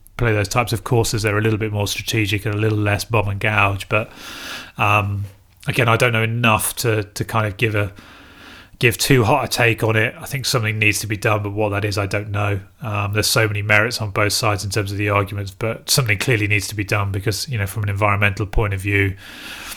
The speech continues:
um, and just from kind of an interest point of view, it's, it is very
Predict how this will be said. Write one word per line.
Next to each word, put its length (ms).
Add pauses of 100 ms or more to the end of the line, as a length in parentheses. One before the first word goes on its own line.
(320)
um, 720 (100)
and 160
just 140
from 160
kind 220
of 60
an 100
interest 540 (180)
point 240
of 80
view, 480
it's, 340 (220)
it 100
is 180
very 480